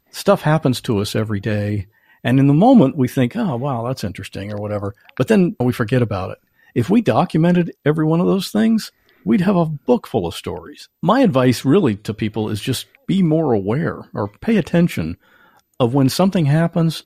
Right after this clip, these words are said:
I have a segment in my show called Listener Stories. This is something where people can send in. If there's a story you can record in five minutes, record it on your phone, send it to me by email.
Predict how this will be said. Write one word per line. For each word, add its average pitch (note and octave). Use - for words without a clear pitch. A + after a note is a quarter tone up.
I F3
have A3
a -
segment D#3
in A2
my A2
show E3
called G#2+
Listener B2
Stories. G2
This D3+
is G3
something F#3
where D#3+
people F#3
can F3+
send G3
in. A#3
If -
there's A#2
a A#2+
story G#3
you F#3
can D#3+
record E3
in C3+
five C#3+
minutes, F3
record D#3+
it F3
on F3
your D#3
phone, F#3
send C#3
it -
to D3+
me D3
by C#3
email. C#3